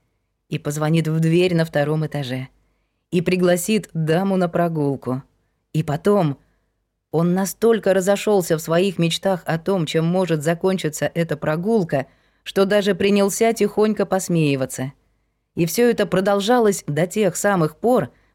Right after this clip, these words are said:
пока в его дверь кто-то не позвонил. Ожидая увидеть на лестничной клетке вернувшуюся Варвару Царёву, в слезах, со склонённой повинной головой, Сергей Сергеевич так разнервничался,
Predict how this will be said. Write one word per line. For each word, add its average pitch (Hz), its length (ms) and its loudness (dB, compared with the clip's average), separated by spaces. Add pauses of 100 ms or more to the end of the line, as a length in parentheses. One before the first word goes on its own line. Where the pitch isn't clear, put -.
пока 180 300 0
в - 20 -6
его 196 240 2
дверь 202 340 2
кто-то 190 360 0
не 190 100 0
позвонил. 160 560 -2 (840)
Ожидая 202 460 2
увидеть 214 560 0
на 175 140 2
лестничной 202 480 0
клетке 190 420 0
вернувшуюся 170 720 0
Варвару 170 400 0
Царёву, 165 560 0 (340)
в - 80 -14
слезах, 180 480 2
со 160 120 0
склонённой 170 640 2
повинной 175 420 2
головой, 170 540 0 (280)
Сергей 202 400 0
Сергеевич 220 720 0 (120)
так 190 280 0
разнервничался, 175 960 2